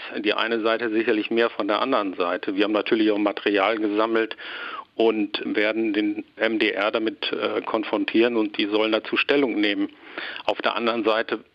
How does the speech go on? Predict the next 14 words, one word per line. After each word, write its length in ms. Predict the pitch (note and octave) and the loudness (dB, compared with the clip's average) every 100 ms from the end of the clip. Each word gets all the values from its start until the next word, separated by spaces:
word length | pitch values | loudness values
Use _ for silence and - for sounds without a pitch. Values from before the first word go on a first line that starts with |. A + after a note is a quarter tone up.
| _ - - | _ -20 -14
erwarte 520 | - G2+ G#2 A2 - | -6 -2 0 0 0
ich 360 | G#2+ G2+ G2+ - | -4 -2 -6 -2
jetzt 240 | G#2+ - - | -2 -2 -8
viel 260 | - A#2 A2 | -4 0 0
mehr 300 | G#2 G#2 B2 | 2 2 2
von 180 | - A2+ | 0 -2
dieser 280 | A2+ A2 A2 | 2 2 2
Schiedsstelle 840 | - A#2 - - A2+ A2 G#2 G#2 - - - - | 0 -4 -2 -2 2 2 2 0 -6 -16 -16 0
nicht. 380 | G2+ A#2+ - E2+ | 2 2 0 -2
Also 180 | F2+ | -2
es 120 | F#2 G2 | -2 2
wird 300 | G#2+ - - | 0 0 -10
hinterher 560 | - A2 A2+ G2 A2 G2+ | -4 0 2 2 2 0
keine 640 | - G2+ G#2+ G#2 G#2 G2+ | 0 -2 0 0 0 -2